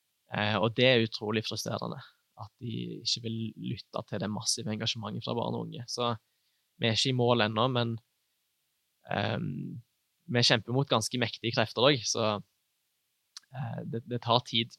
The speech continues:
Samtidig så ser du at, ehm, du får da gjennomslag når du engasjerer deg på den måten. Eh, i, i tjue nitten så tok for eksempel Arbeiderpartiet og sa nei til oljeboring i Lofoten,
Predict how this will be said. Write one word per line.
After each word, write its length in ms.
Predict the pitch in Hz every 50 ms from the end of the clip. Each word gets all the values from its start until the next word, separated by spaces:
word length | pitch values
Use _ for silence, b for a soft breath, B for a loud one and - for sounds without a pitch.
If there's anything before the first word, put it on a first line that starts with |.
| _ _ _ _ _ _ - B B B B B B -
Samtidig 340 | 143 143 147 135 139 165 165
så 100 | - 151
ser 140 | - 120 127
du 60 | 147 147
at, 140 | - - - _ _ _ _ _ _ _ _ _ _ - -
ehm, 480 | 104 98 90 - - - - 175 175 - 135 _ _ _ _ _ _ _ _ _ _ _ _ _ _ -
du 60 | 120 -
får 240 | - 123 123 143 143
da 60 | 131
gjennomslag 460 | 117 110 98 90 104 - 123 110 107 107
når 120 | 104 104
du 60 | 104
engasjerer 360 | 104 101 - - 104 104 107
deg 100 | 107 -
på 80 | - 107
den 100 | 107 110
måten. 320 | 110 117 - - 117 120 _ _ _ _ _ _ _ _ _ -
Eh, 280 | 127 117 107 104 110 113 104
i, 140 | 117 113 113 117 117 107 - _ _ _ _ _ _ _ _ _ _ _ _ _ -
i 140 | 120 120 117 -
tjue 200 | - 123 117 113
nitten 320 | 113 101 - - 131 -
så 120 | - 175 -
tok 160 | 170 165 -
for 80 | 156 139
eksempel 240 | 131 123 - 123
Arbeiderpartiet 540 | 117 113 107 104 - - 120 - 123 113 107
og 80 | 104 -
sa 100 | - 113
nei 220 | 110 101 98 104 107
til 180 | - 117 107
oljeboring 460 | 104 92 101 - 110 107 113 110 107
i 40 | 101 107
Lofoten, 480 | 110 107 - 123 120 - - - -